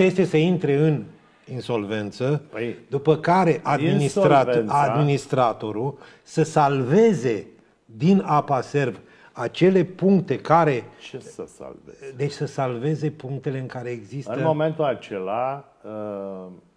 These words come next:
Speaker 1: inclusiv primăria Piatra Neamț se va scrie la masa Credal.
Speaker 2: Absolut.
Speaker 1: Da?
Speaker 2: Și de-abia
Speaker 1: Pentru
Speaker 2: după
Speaker 1: că asta
Speaker 2: aceea
Speaker 1: înseamnă,
Speaker 2: poți vorbi.
Speaker 1: înseamnă insolvență, reorganizare. Dacă nu reușește reorganizarea, se duce în faliment. Că, de fapt, astea sunt etapele.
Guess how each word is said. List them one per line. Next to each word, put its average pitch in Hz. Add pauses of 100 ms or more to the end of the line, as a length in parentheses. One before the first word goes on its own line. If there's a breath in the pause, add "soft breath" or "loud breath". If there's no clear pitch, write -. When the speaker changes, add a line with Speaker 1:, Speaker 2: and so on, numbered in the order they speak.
(280)
Speaker 1:
inclusiv 120 (120)
primăria 107
Piatra 101
Neamț 127
se -
va 120
scrie 123
la 123
masa 120
Credal. 107
Speaker 2:
Absolut. 147
Speaker 1:
Da? 120
Speaker 2:
Și -
de-abia 110
Speaker 1:
Pentru -
Speaker 2:
după -
Speaker 1:
că 147
asta 139
Speaker 2:
aceea 185
Speaker 1:
înseamnă, 156
Speaker 2:
poți 120
vorbi. 143
Speaker 1:
înseamnă 139
insolvență, 135
reorganizare. 131 (480 soft breath)
Dacă 135
nu 135
reușește 120
reorganizarea, 160
se -
duce 208
în 214
faliment. 196 (220)
Că, 208 (220)
de 143
fapt, 208
astea 214
sunt 175
etapele. 113